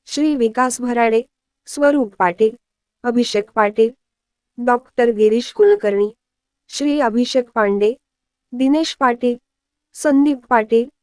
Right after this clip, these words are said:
भूषण राणे, ओम पांडे, आशर पाटील, आबिर पाटील, रमेश भिडे, राजीव अंदुरकर, आनंदा तायडे, प्रल्हाद कचवे,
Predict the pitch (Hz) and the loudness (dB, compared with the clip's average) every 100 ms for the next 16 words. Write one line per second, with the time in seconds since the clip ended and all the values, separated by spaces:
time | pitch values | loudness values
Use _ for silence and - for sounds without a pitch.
0 | _ _ _ _ 240 262 - 294 285 226 | _ _ _ _ -2 -2 0 0 0 0
1 | 202 214 - _ _ _ _ _ _ _ | -2 -4 -6 _ _ _ _ _ _ _
2 | _ _ 233 233 190 185 220 208 233 254 | _ _ 2 2 0 -2 0 2 2 0
3 | 247 - 262 247 220 208 226 269 - _ | -2 -2 -4 -2 -2 -2 -2 -4 -8 _
4 | _ _ _ 220 208 254 240 220 214 233 | _ _ _ -2 0 -2 0 -2 0 -2
5 | 269 _ _ _ _ _ 233 233 269 302 | -4 _ _ _ _ _ 0 2 2 0
6 | - 226 214 214 - _ _ _ _ _ | -2 0 2 0 -4 _ _ _ _ _
7 | 233 233 233 320 320 262 247 247 247 208 | 0 0 0 -2 0 0 0 0 0 -4
8 | - _ _ - 247 254 254 277 285 254 | -6 _ _ -6 0 2 2 2 0 0
9 | 226 214 190 _ _ _ _ _ 285 262 | 0 0 -4 _ _ _ _ _ -2 0
10 | 254 254 254 233 233 220 | 0 -2 -4 -6 -2 -2